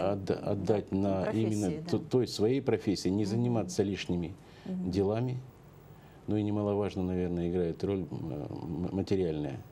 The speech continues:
Speaker 1: сторона этого дела. Как вы все прекрасно понимаете, наверное, и сейчас, в настоящее время, работает тот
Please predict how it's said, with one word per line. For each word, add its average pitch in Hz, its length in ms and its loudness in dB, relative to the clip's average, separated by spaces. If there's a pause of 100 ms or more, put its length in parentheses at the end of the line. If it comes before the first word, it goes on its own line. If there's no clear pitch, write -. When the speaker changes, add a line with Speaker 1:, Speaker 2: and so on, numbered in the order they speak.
(200)
Speaker 1:
сторона 87 420 -2
этого 82 220 -2
дела. 107 280 -2 (1200)
Как - 180 -8
вы 85 60 -4
все - 140 -6
прекрасно 87 440 -4
понимаете, 87 560 -2
наверное, 80 520 -2
и - 360 -4
сейчас, - 500 -4
в - 80 -6
настоящее 85 420 -2
время, 90 260 0
работает 85 560 -2 (760)
тот 92 140 -2